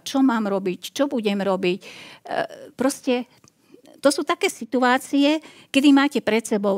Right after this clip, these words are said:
tmu. Len som sa modlila: "Dobrý Bože, pomôž mi, prosím ťa, pomôž mi, čo mám robiť, pomôž mi."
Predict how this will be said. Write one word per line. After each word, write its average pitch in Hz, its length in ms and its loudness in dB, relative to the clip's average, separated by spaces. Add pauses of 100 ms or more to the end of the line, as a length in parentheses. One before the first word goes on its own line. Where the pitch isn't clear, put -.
tmu. 180 320 -2 (180)
Len 233 160 0
som 311 160 0
sa 285 160 0
modlila: 220 480 -2
"Dobrý 202 240 -2
Bože, 202 240 -4
pomôž 190 560 -6
mi, 170 80 -6
prosím 226 320 -6
ťa, 226 160 -6
pomôž 247 480 -4
mi, 185 160 -8
čo 226 160 -6
mám 233 160 -2
robiť, 202 400 -6
pomôž 175 400 -4
mi." 151 160 -4